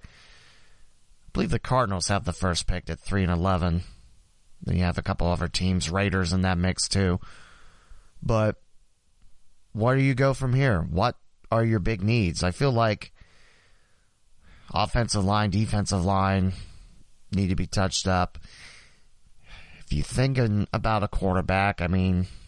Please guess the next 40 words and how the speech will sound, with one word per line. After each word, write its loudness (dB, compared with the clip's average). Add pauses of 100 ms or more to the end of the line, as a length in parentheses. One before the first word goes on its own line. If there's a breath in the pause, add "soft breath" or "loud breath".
(920 loud breath)
I 0
still 2 (640)
am 0
a 2
little 4
upset 0
that 0
A 2
J 0
McCarron 0
never 0
got 0
a 2 (800 loud breath)
wholehearted 0
shot 2
at -2
Cincinnati. 2
I 4
know 2
Andy 0
Dalton's -2
an 2
all 2
right 0
quarterback, 0
but -4 (1800 loud breath)
I -4
don't 2
know 4
if -2
McCarron's 0
still 2
with 0
the 0
Raiders 2
or 2
not. 2
He -2
was 0
traded 0